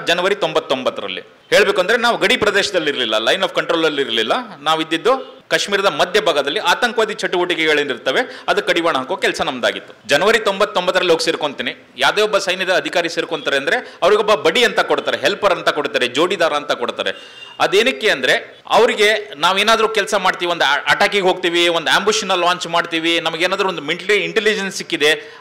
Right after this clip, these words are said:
ಆ ಮಿಲಿಟೆಂಟ್ಸ್ ಈ ರೂಟಲ್ಲಿ ಹೋಗ್ಬೋದು ಅಂತ, ಅವ್ರನ್ನ ಅಟ್ಯಾಕ್ ಮಾಡಕ್ ಹೋಗ್ತೀವಿ, ಮಿಲಿಟೆಂಟ್ ಹೈಡ್ಔಟ್ ಅನ್ನ ಬರ್ಸ್ಟ್ ಮಾಡ್ತೀವಿ, ಇವು ಯಾವ್ದಾದ್ರು ಕೆಲಸ ಮಾಡಕ್ ಹೋದ್ರೆ ನಾವು ಹೆಚ್ಚು, ಹೆಚ್ಚಾನ್ ಹೆಚ್ಚು ನಾವು ರಾತ್ರಿ ಹೊತ್ತಲ್ಲಿ ಹೋಗ್ತೀವಿ.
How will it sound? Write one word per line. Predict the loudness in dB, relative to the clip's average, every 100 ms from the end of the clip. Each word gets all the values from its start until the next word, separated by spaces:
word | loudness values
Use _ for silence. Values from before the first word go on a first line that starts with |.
| 0
ಆ | 4 4
ಮಿಲಿಟೆಂಟ್ಸ್ | 2 -2 0 -2 -2
ಈ | -2
ರೂಟಲ್ಲಿ | 0 2 0 2
ಹೋಗ್ಬೋದು | 2 2 2 2 2
ಅಂತ, | 0 0
ಅವ್ರನ್ನ | 2 2 0
ಅಟ್ಯಾಕ್ | 0 0 0
ಮಾಡಕ್ | -4 -2
ಹೋಗ್ತೀವಿ, | -4 -4 -2 -2 -2
ಮಿಲಿಟೆಂಟ್ | -4 -2 -2 0
ಹೈಡ್ಔಟ್ | 0 2 0
ಅನ್ನ | 0 -2
ಬರ್ಸ್ಟ್ | -2 -4 -2
ಮಾಡ್ತೀವಿ, | -4 -4 -4 -4 -6 -12 -20 -10
ಇವು | -4
ಯಾವ್ದಾದ್ರು | 0 2 2 0
ಕೆಲಸ | 0 -2 0
ಮಾಡಕ್ | 0 0
ಹೋದ್ರೆ | 0 0 2 0 -2
ನಾವು | -4
ಹೆಚ್ಚು, | -2 -2 0 0 -2 -12 -10
ಹೆಚ್ಚಾನ್ | -6 -4 0 0
ಹೆಚ್ಚು | 0 -2
ನಾವು | -2 0
ರಾತ್ರಿ | 0 0 2
ಹೊತ್ತಲ್ಲಿ | 2 2 0
ಹೋಗ್ತೀವಿ. | 0 -4 -14